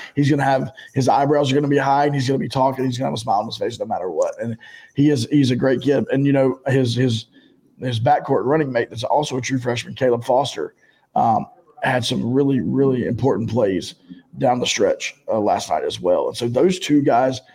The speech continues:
you know, both played in California, uh, for their, for their senior seasons, uh, in the, kind of the same area.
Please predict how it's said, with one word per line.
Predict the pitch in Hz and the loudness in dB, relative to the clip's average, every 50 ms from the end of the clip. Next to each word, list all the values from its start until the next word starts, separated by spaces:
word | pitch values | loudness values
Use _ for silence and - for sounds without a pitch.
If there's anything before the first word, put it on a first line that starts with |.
| - _ _ _ _ | -20 _ _ _ _
you | - 139 | -6 -2
know, | 143 - 127 | 0 0 0
both | 127 139 143 156 147 - | 2 2 2 2 2 0
played | 147 139 135 | 0 2 2
in | 135 135 | 2 2
California, | - 151 135 131 135 117 - 143 143 147 147 139 139 139 139 - _ _ _ _ _ | 0 0 0 0 0 -2 0 0 0 0 0 0 -2 -2 -4 -8 _ _ _ _ _
uh, | - 135 131 123 113 104 85 - - - - 180 - | 2 2 4 4 4 2 0 0 -2 -6 -12 -10 -6
for | 127 | -2
their, | 131 139 123 | -2 -2 -2
for | 113 - - - 139 135 | -2 -6 -8 -4 -2 0
their | 131 120 123 | 2 2 2
senior | 120 - 151 147 143 139 | 2 2 2 2 2 0
seasons, | 139 - 156 156 143 147 147 147 147 139 - - _ _ _ _ _ _ - | 0 2 2 2 2 2 2 0 0 -2 -6 -12 _ _ _ _ _ _ -2
uh, | 147 147 107 113 | 0 2 2 2
in | 135 | 2
the, | 131 135 131 - 107 120 | 0 -4 -4 -6 -8 -4
kind | - 143 139 | -2 -2 0
of | 139 139 | 0 0
the | 117 | -2
same | 113 - - 76 73 82 | 0 0 0 0 0 0
area. | 95 127 131 135 135 131 131 131 123 131 | 0 2 4 4 4 4 4 2 0 -4